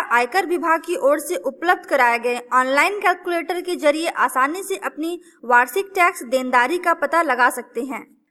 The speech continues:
गर्मी बढ़ी, सामान्य से पाँच डिग्री सेल्सियस तापमान अधिक। राजधानी का तापमान सामान्य से पाँच डिग्री सेल्सियस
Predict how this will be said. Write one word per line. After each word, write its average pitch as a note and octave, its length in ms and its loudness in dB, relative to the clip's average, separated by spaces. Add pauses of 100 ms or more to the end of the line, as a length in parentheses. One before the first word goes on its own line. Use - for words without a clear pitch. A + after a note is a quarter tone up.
गर्मी D4 420 4
बढ़ी, C4 420 2
सामान्य E4+ 540 2
से G4+ 180 0
पाँच E4 380 4
डिग्री F4 300 -2
सेल्सियस D4+ 600 4
तापमान C4+ 520 6
अधिक। B3 440 0 (260)
राजधानी C#4+ 580 4
का F#4 140 6
तापमान F4 440 4
सामान्य E4 560 2
से F#4 180 -4
पाँच D4+ 340 2
डिग्री E4 320 -6
सेल्सियस D#4+ 440 0